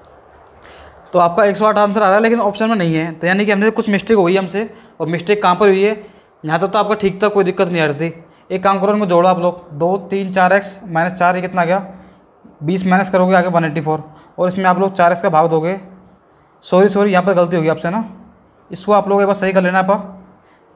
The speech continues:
देखिए, आप लोग भाग दोगे तो कितना आएगा? X का मान आ जाएगा चार चौक सोलह और दो, चार सात अट्ठाईस, कितना आ गया? फ़ोर्टी सेवन। तो एक्स का मान आपका आएगा फ़ोर्टी सेवन,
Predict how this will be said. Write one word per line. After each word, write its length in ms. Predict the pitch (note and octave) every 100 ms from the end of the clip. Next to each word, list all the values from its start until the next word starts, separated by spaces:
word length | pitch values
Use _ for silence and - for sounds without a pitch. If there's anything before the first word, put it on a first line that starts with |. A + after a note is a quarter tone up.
| _
देखिए, 240 | D#3 E3+ G3+
आप 100 | F#3+
लोग 160 | G3+
भाग 220 | D#3+ D#3 F3+
दोगे 260 | E3+ F3+
तो 140 | F#3+ F#3
कितना 220 | F#3 F#3
आएगा? 240 | E3+ G3 - -
X 160 | D#3 -
का 80 | F3+
मान 80 | F3+
आ 60 |
जाएगा 260 | D#3+ E3 G3 - - - - _
चार 160 | D#3+ E3
चौक 160 | F#3+
सोलह 260 | F#3 F3 F#3
और 380 | G#3 G#3 - D3
दो, 200 | D#3 F3+
चार 200 | F#3+ D#3+
सात 140 | F3
अट्ठाईस, 300 | F3 C#3+ C3+
कितना 220 | - E3+ E3
आ 20 |
गया? 100 | F#3
फ़ोर्टी 240 | F#3 D3 D3
सेवन। 240 | C#3 C3
तो 160 | - -
एक्स 200 | F3+ F3+
का 60 |
मान 140 | G#3 G3+
आपका 180 | F#3+ F3+
आएगा 140 | G3+
फ़ोर्टी 260 | - D#3+ D#3
सेवन, 280 | D#3 C#3